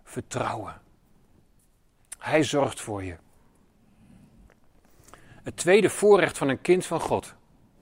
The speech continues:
dat is dat wij medeburgers zijn. Medeburgers van een rijk in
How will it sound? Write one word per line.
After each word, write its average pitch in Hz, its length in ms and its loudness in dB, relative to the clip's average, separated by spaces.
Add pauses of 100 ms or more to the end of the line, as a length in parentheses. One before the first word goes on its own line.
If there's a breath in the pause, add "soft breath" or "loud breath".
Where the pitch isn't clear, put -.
(1160 loud breath)
dat 117 100 -6
is 175 160 6
dat 139 180 2
wij 123 240 4
medeburgers 113 1500 2
zijn. 92 440 -4 (580 soft breath)
Medeburgers 151 1000 4 (260 loud breath)
van 123 340 2
een 113 220 0
rijk 151 460 8 (440 loud breath)
in 127 320 0